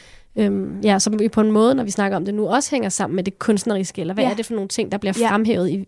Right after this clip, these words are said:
Speaker 2: i de værker, vi læser?
Speaker 1: Ja.
Speaker 2: Hvad er det, der, øhm,
Speaker 1: Ja, og jeg, jeg kommer også til at tænke på,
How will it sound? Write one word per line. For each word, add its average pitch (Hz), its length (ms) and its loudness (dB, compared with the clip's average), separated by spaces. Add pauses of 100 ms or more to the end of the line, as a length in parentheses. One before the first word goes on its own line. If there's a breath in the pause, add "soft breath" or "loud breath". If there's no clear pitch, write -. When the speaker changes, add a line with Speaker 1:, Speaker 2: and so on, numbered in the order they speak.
(120)
Speaker 2:
i 214 60 0
de 202 200 -2
værker, 196 320 2
vi 214 100 0
læser? 220 440 2
Speaker 1:
Ja. 240 80 4
Speaker 2:
Hvad 175 100 0
er 202 80 0
det, 202 180 -4
der, 196 180 -2 (540 loud breath)
øhm, 190 420 2 (360 loud breath)
Speaker 1:
Ja, 254 160 4 (260)
og 269 140 -2
jeg, 269 180 0
jeg 262 180 -2
kommer 277 200 4
også 277 100 0
til 302 60 -8
at - 40 -6
tænke 285 280 2
på, 254 60 2